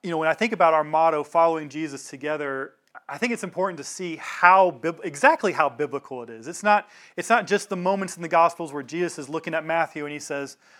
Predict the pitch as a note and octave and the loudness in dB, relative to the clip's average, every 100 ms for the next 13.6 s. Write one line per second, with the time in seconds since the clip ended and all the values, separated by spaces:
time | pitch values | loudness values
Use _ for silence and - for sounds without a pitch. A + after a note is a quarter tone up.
0 | _ _ E3 D3+ D3 C#3+ D3+ C#3+ A#2+ _ | _ _ 0 2 0 -4 -8 -10 -12 _
1 | _ _ _ _ _ _ _ E3 E3+ E3+ | _ _ _ _ _ _ _ -2 -2 -2
2 | E3 - F3+ F3 F3 E3 D#3 E3 D#3+ D#3+ | -4 -2 0 0 -2 -10 -10 -8 -10 -8
3 | D3 C#3 C3+ D3 D3 C#3+ D3 C3 D3+ D3 | -8 -10 -4 -2 -2 -2 -8 -4 -2 -2
4 | C3+ C3+ - C#3+ - - D3+ C#3+ C#3 D3 | -4 -12 -10 -12 -10 -4 -2 -2 -6 -10
5 | C3+ - _ _ E3+ G3 G3 - F#3+ G#3 | -12 -16 _ _ -2 -2 -2 -4 0 2
6 | G#3 - B3+ F#3+ F3+ F3+ G#3 F#3 A3 G#3+ | 0 -2 -4 0 0 4 2 4 2 2
7 | D#3 - E3+ F#3 F#3+ F#3 D#3 D#3 F#3 F#3+ | -4 -4 -4 -4 -6 -6 0 2 2 0
8 | E3 F#3 F3 D#3+ E3+ F3 E3+ E3 - D#3+ | -8 -10 -10 -10 -8 -10 -10 -14 -4 0
9 | F3+ C#3+ G#2 G#2+ A2 C3 _ _ _ _ | 0 0 -6 -20 -20 _ _ _ _ _
10 | _ _ _ _ _ _ _ D#3 G3 G3+ | _ _ _ _ _ _ _ 2 4 4
11 | F#3 E3 - G3+ - E3 D#3 - F#3+ F#3+ | -2 -8 -6 -6 -6 -10 -10 -10 -6 -6
12 | E3 E3+ D3+ - - D#3+ D#3+ B2 A#2 B2+ | -6 -8 -8 -12 -12 -10 -10 -14 -14 -14
13 | B2+ - C#3 C3+ A2+ A#2+ | -14 -12 -12 -12 -12 -20